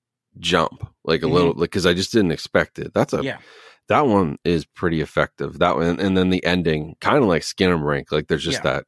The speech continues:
Speaker 1: you, you get that face, and you're
Speaker 2: Oh,
Speaker 1: just
Speaker 2: yeah.
Speaker 1: like,
Speaker 2: And
Speaker 1: I
Speaker 2: that
Speaker 1: can't
Speaker 2: kinda stuff sticks with you. For
Speaker 1: Yeah,
Speaker 2: me, it
Speaker 1: you,
Speaker 2: does. Oh
Speaker 1: you
Speaker 2: my
Speaker 1: can't unsee
Speaker 2: God.
Speaker 1: that.
Speaker 2: Yeah. I, I
Speaker 1: Yeah.
Speaker 2: gotta watch something else after it to get my mind off of it a little bit. But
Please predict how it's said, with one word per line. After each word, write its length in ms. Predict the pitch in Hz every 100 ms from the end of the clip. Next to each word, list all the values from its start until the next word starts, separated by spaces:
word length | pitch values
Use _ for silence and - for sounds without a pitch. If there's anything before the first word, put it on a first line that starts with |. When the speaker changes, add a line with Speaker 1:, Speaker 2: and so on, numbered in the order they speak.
| _ -
Speaker 1:
you, 160 | 82 -
you 120 | 85
get 180 | 90 -
that 180 | 78
face, 460 | - 82 76 - - -
and 140 | 76
you're 80 | 147
Speaker 2:
Oh, 80 | 151
Speaker 1:
just 100 | 113
Speaker 2:
yeah. 60 | -
Speaker 1:
like, 80 |
Speaker 2:
And 600 | - _ _ _ _ -
Speaker 1:
I 20 | 160
Speaker 2:
that 100 | 214
Speaker 1:
can't 100 | 185
Speaker 2:
kinda 80 | 247
stuff 220 | - 190
sticks 380 | - - 208 -
with 160 | 196 -
you. 180 | 120 101
For 160 | -
Speaker 1:
Yeah, 180 | 175 90
Speaker 2:
me, 40 | 80
it 20 |
Speaker 1:
you, 60 | 85
Speaker 2:
does. 320 | 131 120 117
Oh 120 | - 202
Speaker 1:
you 40 |
Speaker 2:
my 40 | 180
Speaker 1:
can't 180 | 110 90
unsee 360 | 87 202 87
Speaker 2:
God. 60 | 76
Speaker 1:
that. 260 | 69 64 - - -
Speaker 2:
Yeah. 800 | 170 254 294 285 233 135 110 101 -
I, 40 | -
I 40 |
Speaker 1:
Yeah. 160 | 165 147
Speaker 2:
gotta 140 | 208
watch 200 | 180 196
something 300 | - 180 165
else 200 | 160 160
after 340 | 139 156 - 123
it 80 | 120
to 60 |
get 120 | 117
my 80 | 127
mind 260 | 110 117 107
off 160 | 92 101
of 80 |
it 40 | 95
a 40 | 90
little 180 | 92 85
bit. 240 | 87 - -
But 220 | 107